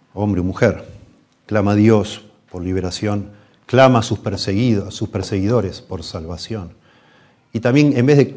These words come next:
clama, calma. Yo digo, calma su alma en el gozo y la paz que solo Dios da.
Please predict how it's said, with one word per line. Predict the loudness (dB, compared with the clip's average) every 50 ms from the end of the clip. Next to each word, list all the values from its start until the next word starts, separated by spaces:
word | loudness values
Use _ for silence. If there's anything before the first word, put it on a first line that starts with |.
| -16 -6 4
clama, | 6 8 8 8 8 6 2 0 -2 -8 2
calma. | 4 6 6 8 6 4 2 0 -2 -4 -6 -10 -18 -12 -6
Yo | -2
digo, | 0 0 0 -2 -4 -10 0
calma | 2 4 4 4 4 2 2 0
su | 0 0 0 2
alma | 2 2 2 0 0 -2
en | -2 -2
el | -2 -2 0 2
gozo | 4 4 4 2 0 -2
y | -2
la | -2 -2 -2
paz | -4 -6 -6 -6
que | -12 -16
solo | -14 -10 -10 -8 -8
Dios | -8 -8 -8 -10 -10
da. | -12 -14 -16